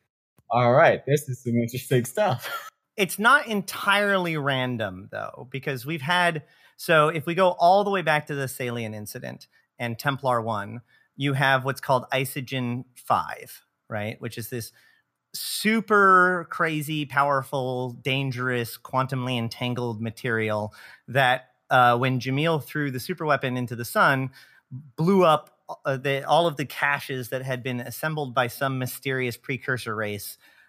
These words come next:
Speaker 2: um, uh, exploded simultaneously. And this caused, uh, what's known as the Salian incident.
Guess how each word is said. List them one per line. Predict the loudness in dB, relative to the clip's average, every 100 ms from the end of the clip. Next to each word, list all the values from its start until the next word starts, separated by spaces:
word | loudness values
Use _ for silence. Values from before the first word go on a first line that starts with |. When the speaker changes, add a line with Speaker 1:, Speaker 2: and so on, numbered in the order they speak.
| _ 4
Speaker 2:
um, | 6 8 6 2 -4 -10 _ _ _ _ _ _ 0
uh, | 2 2 -2 -12 -12
exploded | -10 -8 0 0 2 -2
simultaneously. | -2 -2 -2 -4 -6 -4 -8 -12 -14 -14 -16 _ _ _
And | -2 2 2 0 -2
this | -4 -4
caused, | -2 4 4 4 -2 -12 -10 -4
uh, | -2 -2
what's | -4 -8 -6
known | -4 -4
as | -6 -10 -8
the | -6 -6 -8 -12 _ _ _ _
Salian | -6 0 2 2 0
incident. | -2 -8 -10 -14 -14